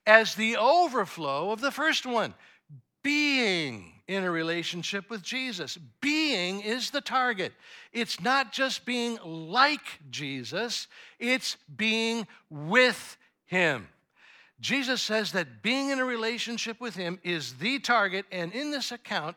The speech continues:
of Mary and Martha, Jesus teaches three truths about this idea of being. The first truth is being is necessary. The second truth is being is better.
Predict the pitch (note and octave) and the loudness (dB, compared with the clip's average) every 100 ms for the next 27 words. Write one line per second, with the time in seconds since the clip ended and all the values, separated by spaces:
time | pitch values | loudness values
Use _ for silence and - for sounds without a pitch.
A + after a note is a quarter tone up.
0 | F3 C#3+ C3 E3 G3+ G#3 G3+ - - G#3+ | -10 -10 -2 2 2 0 -2 -12 -6 -2
1 | A3 F#3 D#3+ D#3 E3+ E3+ - - - - | 0 2 2 2 -2 -4 -4 -16 -16 -4
2 | G3+ A#3 B3 - A3 G#3+ G3+ G3+ - - | -2 -2 -4 -4 -6 -6 -6 -6 -8 -6
3 | C4 D4+ - B3+ C#4 D#3 C#3 F#3+ E3 - | -4 -4 -4 -2 -2 -2 -6 -10 -12 -14
4 | - - F3 C#3+ F3+ F#3 F#3+ - - _ | -20 -8 -8 4 6 6 4 -8 -20 _
5 | B2+ F3 G3+ F#3+ - - F#3 F3+ C#3+ E3+ | -4 0 0 0 -6 -2 0 0 -2 -2
6 | E3 E3 - D#3+ C#3 C#3+ B2+ F#2 - - | -2 -2 -4 -8 -6 -6 -6 -10 -20 -20
7 | - _ _ - F3 B3 - - A#3 G#3 | -20 _ _ -10 -2 0 0 -2 -4 -2
8 | A3 C4 A#3+ - _ A2+ - _ _ A#3+ | -2 -2 -6 -12 _ -20 -20 _ _ 0
9 | A#3+ A3 F#3+ G#3+ A#3+ G#3 F3 D3+ F#3+ F3 | 2 2 2 0 -4 -6 -6 0 2 2
10 | D#3+ - D#3 C#3 F3 F3+ D#3 D3+ B3 B3 | -4 -4 -4 -4 -4 -6 -6 -2 -2 -2
11 | A3+ - A#3+ A#3+ F#3 C3 A#2 A3 F#3+ F#3 | -2 -2 -4 -4 -10 -10 -4 -2 0 -2
12 | G3 F#3 D#3+ B2 D3+ F#3+ D#3+ F3+ | -4 -4 -8 -2 2 2 2 -2